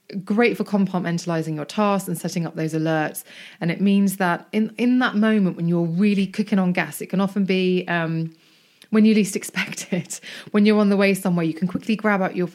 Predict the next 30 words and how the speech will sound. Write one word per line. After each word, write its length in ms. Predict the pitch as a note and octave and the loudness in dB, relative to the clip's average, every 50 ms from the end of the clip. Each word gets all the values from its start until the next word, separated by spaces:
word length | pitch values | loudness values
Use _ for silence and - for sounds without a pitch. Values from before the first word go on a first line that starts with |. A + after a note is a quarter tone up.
| F3+ - | -10 -4
grab 240 | - G#3 G3+ G3+ | -2 -2 0 2
your 120 | G3+ F#3+ F#3 | 2 0 0
phone 340 | F#3 - F#3 F3+ F3+ F3 F3 | 2 0 2 2 2 2 2
and 100 | E3+ E3+ | 2 0
you 100 | D#3+ D#3+ | -2 -2
can 180 | - F3+ F3 | -2 -4 -2
put 160 | F3+ - F#3+ | -2 0 0
in 100 | F#3 F3+ | 2 2
a 60 | F3 F3+ | 2 2
load 440 | F#3+ G#3+ A3 A#3 A3 G#3+ A3 G#3 | 2 2 2 2 4 4 4 4
of 100 | F#3+ F3+ | 2 0
things 340 | - - F3 E3+ E3+ E3+ D#3+ | 0 0 0 0 0 -2 -2
and 220 | F3 D#3+ F#3 E3+ - - - - - - - - _ | -2 -2 -2 -4 -4 -12 -20 -20 -20 -20 -20 -10 _
it, 140 | - F#3 - - | -8 -8 -6 -6
it 160 | - F#3+ F#3+ | -6 -2 0
will 100 | F#3+ G3+ | 2 4
never 260 | G3 G3+ G3 E3+ F#3+ | 4 4 4 2 0
get 200 | F#3 F#3 - - | -2 -2 -4 -4
forgotten 640 | - E3+ - F#3 E3+ - - - C#3+ - C#3+ D#3+ E3 | -6 -2 -2 -2 -2 -2 -6 -8 -6 -6 -6 -6 -6
because 320 | E3 F3 - F3 D#3+ - | -8 -6 -6 -6 -6 -4
you'll 100 | E3 D#3 | -6 -8
put 200 | D3+ - - - | -6 -8 -8 -6
those 340 | E3+ D#3+ D#3+ D3+ D#3 - - - - _ _ _ | -4 -4 -4 -6 -8 -14 -16 -18 -20 _ _ _
alerts 360 | - E3+ F3 F3 E3 - - | -4 -2 0 0 -2 -2 -4
on, 100 | E3+ D#3+ | -6 -6
et 100 | D#3+ E3 | -6 -8
cetera. 400 | - D#3+ - - - D#3+ - - - - - - - - - - _ _ _ | -8 -10 -10 -10 -10 -10 -10 -10 -12 -16 -20 -20 -20 -20 -20 -20 _ _ _
But 140 | G3+ G3 - | -8 -8 -2
I 420 | - A3 A3+ B3 C4+ C4+ A#3 - - _ _ _ | 0 2 4 4 4 2 0 -2 -8 _ _ _
also 920 | - G#3+ A#3 A#3 A#3 A3 F#3 F#3 - F3+ D#3 D3 D3 D3 C#3+ D3 D#3 E3 | -2 0 2 2 2 0 -2 -2 -4 -4 -2 0 0 0 -2 -2 -4 -6